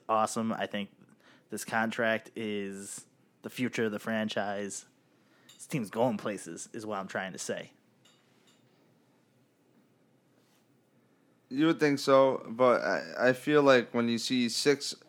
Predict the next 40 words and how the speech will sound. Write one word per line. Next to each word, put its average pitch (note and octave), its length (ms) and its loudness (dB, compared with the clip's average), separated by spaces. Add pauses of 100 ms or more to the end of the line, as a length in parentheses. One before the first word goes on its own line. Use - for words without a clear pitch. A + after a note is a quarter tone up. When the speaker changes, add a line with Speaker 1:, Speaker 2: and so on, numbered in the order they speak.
(400)
Speaker 2:
years, D3 800 2 (720)
ninety C3+ 420 4
million C3+ 440 0
dollars, C3+ 600 4
you A#2+ 80 -4
think, A2+ 320 -2
"Oh, D3 220 6
wow, C#3 540 4
oh, D3 220 4
wow, B2+ 500 4
that's D3+ 280 2
a C3 60 2
lot C3+ 320 4
of C3+ 80 0
money." C3+ 540 -2 (600)
It's A#2+ 240 -2
really D3 360 2
not. A#2 540 4 (100)
I B2 120 2
think C#3+ 220 -2
it's C3+ 220 0
around B2+ 400 4
the A#2 80 -2
same C3+ 720 -2
money A#2 480 0 (100)
that G#2 380 0 (440)
if G#2+ 200 -6
you A#2 80 0
were A2+ 100 2
to G#2+ 80 0
put A#2+ 240 0
it - 80 -2
into A2 260 0
what A2 240 0
Fitzpatrick A2 640 -2
was A#2 160 -6
paid, A#2+ 420 -2
it, - 220 -4
it, A2+ 220 -4
it's A#2+ 280 -4